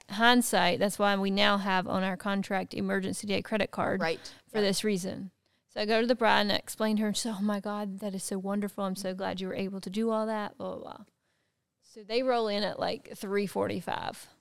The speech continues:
Speaker 1: Bouquet. So we're, like, taking 'em out of
Speaker 2: Oh
Speaker 1: the
Speaker 2: my
Speaker 1: truck
Speaker 2: gosh.
Speaker 1: van. We're passing 'em out. We're pinning boutonnieres.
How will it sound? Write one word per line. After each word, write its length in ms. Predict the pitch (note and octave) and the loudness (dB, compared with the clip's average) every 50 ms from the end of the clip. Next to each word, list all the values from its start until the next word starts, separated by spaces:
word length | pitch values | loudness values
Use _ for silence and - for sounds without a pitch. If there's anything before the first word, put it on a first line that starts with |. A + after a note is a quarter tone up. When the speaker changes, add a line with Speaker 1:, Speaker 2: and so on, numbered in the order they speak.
| _ _ _ _ _ _ A3 G3 | _ _ _ _ _ _ -8 0
Speaker 1:
Bouquet. 460 | - A3 G#3+ G#3+ - A3+ G#3+ - - - | 4 4 4 4 4 2 0 0 0 -4
So 140 | - - G#3 | -2 -2 0
we're, 100 | G3+ G#3+ | 0 2
like, 220 | G#3+ G3+ - - - | 2 0 -2 -2 -6
taking 320 | - A3+ A3+ A#3 A#3+ A#3+ | -8 -4 -2 0 0 0
'em 120 | A#3 A3+ A3+ | 0 0 2
out 180 | G#3+ G3+ G#3 G#3+ | 4 4 4 4
of 60 | G#3 | 4
Speaker 2:
Oh 20 | G3+ | 2
Speaker 1:
the 40 | G3+ | 2
Speaker 2:
my 100 | F3 D#3+ | 2 4
Speaker 1:
truck 280 | A#3 A3 G#3 - G4 A#4 | 4 6 6 8 6 6
Speaker 2:
gosh. 40 | G3 | 6
Speaker 1:
van. 340 | F#3+ G#3 G3+ G3 G3 G3 G3 | 6 4 6 6 6 4 4
We're 100 | F#3+ F#3 | 0 -2
passing 460 | - - G3 G3 G#3 G#3 - A#3 G#3+ | -2 0 0 0 0 0 -4 -6 -6
'em 140 | G#3+ G#3 G3+ | -4 -4 -4
out. 300 | - - F#3 F#3 F#3 - _ - - _ _ _ - | -4 -4 -2 -4 -4 -6 _ -18 -20 _ _ _ -16
We're 80 | F#3 | -14
pinning 340 | F3+ - A3+ A3+ A3+ A3+ A3+ | -8 -2 -2 0 2 0 2
boutonnieres. 920 | G#3 A3+ A3+ - A3+ G#3+ G#3 G3+ G3 F#3+ F#3 F3+ F3+ F3+ F3 - - - - | 2 2 2 2 0 -2 -2 -2 0 0 0 -2 -2 -4 -6 -8 -10 -12 -12